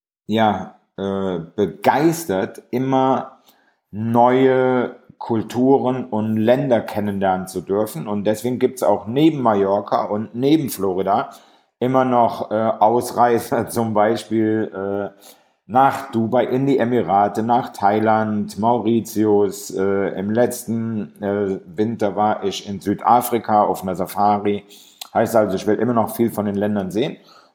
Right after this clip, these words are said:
Äh, reis also so nebenbei noch relativ viel, auch wenn ich auf Mallorca bin. Von Mallorca, äh, oft nach England zum Beispiel. Äh, sind also so verschiedene Vorlieben, die ich da noch hab und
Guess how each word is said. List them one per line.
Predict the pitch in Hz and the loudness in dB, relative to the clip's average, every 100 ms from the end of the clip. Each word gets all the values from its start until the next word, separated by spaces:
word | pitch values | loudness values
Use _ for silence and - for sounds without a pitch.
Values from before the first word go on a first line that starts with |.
| _ - | _ 0
Äh, | |
reis | 120 131 127 110 139 160 160 | 2 4 2 4 4 4 2
also | - 127 127 | 0 2 2
so | 113 151 147 - | 0 2 2 0
nebenbei | 117 127 139 120 110 110 110 151 180 | -4 -2 0 0 -2 2 4 4 2
noch | 123 113 - | -2 -4 0
relativ | 123 131 131 - 104 | 2 2 2 -2 -8
viel, | - 135 180 135 | -6 -4 -2 0
auch | 117 92 98 | 0 2 2
wenn | 156 | 2
ich | 170 - | 2 2
auf | 107 104 | 0 0
Mallorca | 104 104 98 - | 0 2 0 0
bin. | 87 95 120 147 | -2 -2 -4 -8
Von | - 110 | -4 -4
Mallorca, | 110 107 113 110 110 104 - - _ _ | 0 2 4 4 4 2 -2 -16 _ _
äh, | 110 | -6
oft | 104 98 - 113 - | -2 -2 0 0 0
nach | 104 95 - | -4 -4 0
England | 117 120 117 113 101 | 0 2 2 0 0
zum | 107 104 | -2 2
Beispiel. | 98 98 95 - 107 98 - - - _ - _ | 2 2 0 0 2 0 -4 -20 -20 _ -20 _
Äh, | - 107 107 104 | 0 4 4 4
sind | 117 127 | 0 2
also | 113 107 | 2 2
so | 92 104 | 0 0
verschiedene | - 92 - 123 120 117 101 | -2 -8 -2 0 0 -2 -4
Vorlieben, | - 107 113 110 107 104 | 0 2 4 2 0 0
die | 92 | -2
ich | 95 - | -2 0
da | 110 | 0
noch | 107 92 | 0 -2
hab | 107 104 - 92 | 0 0 -2 -6
und | 107 117 113 | -2 0 -2